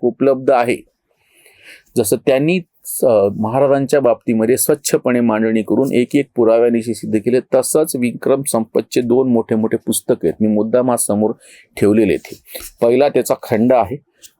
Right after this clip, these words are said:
सावरकर Echoes from a Forgotten Past, अठराशे त्र्याऐंशी ते एकोणीसशे चोवीस, हे तुम्हाला मी त्याचं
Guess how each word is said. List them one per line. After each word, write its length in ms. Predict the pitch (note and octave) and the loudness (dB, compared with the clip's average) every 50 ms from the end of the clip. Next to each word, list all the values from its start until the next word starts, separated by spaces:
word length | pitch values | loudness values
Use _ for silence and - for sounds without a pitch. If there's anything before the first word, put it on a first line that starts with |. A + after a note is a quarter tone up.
| _ _ - | _ _ -4
सावरकर 580 | - B2 A#2+ B2 C3+ C#3 C#3+ - - D3 D3 A#2+ - | 0 2 2 4 4 2 0 0 0 0 0 0 -2
Echoes 380 | B2+ A#2+ - - C3+ C#3 D3 D3 - - - | -4 -4 -2 0 0 0 0 -2 -4 -4 -2
from 220 | C3+ A#2+ A#2+ B2 | 0 0 2 2
a 80 | C#3 E3 | 0 -2
Forgotten 720 | D#3+ - - - B2 A#2 A#2+ A#2 B2+ B2 - - D3 C#3+ C3 - - B2+ | -4 -4 -2 0 0 2 2 2 0 0 0 0 -2 -2 -4 -4 -2 0
Past, 340 | A#2+ G2 F#2+ - - - - - | 0 0 0 -2 -8 -14 -6 -2
अठराशे 500 | - A2+ - - - C3 A#2+ - - B2+ | -2 -2 -2 -2 -2 -4 -2 0 -2 -2
त्र्याऐंशी 460 | A2+ - A#2+ A#2+ A#2 A#2 A2+ - A#2 | -2 0 0 0 0 0 -4 -6 -6
ते 160 | G#2 - C3 | -2 -2 0
एकोणीसशे 460 | A#2 A2 - A2+ A2 G#2+ G#2 - - - | 0 0 -2 -2 -2 -2 -2 -4 -4 -6
चोवीस, 640 | - - - E3 C#3+ F#2 D#2+ C#2 - - - - - | -4 -2 -2 0 0 0 -4 -8 -10 -12 -10 -6 -6
हे 60 | G2+ | -6
तुम्हाला 340 | F#2+ A#2+ G#2+ G#2 G2+ G#2 G#2 | -2 -2 -2 0 0 0 0
मी 120 | G#2 G#2 | -2 -2
त्याचं 240 | G2+ G#2+ - - - | -2 -2 -4 -4 -6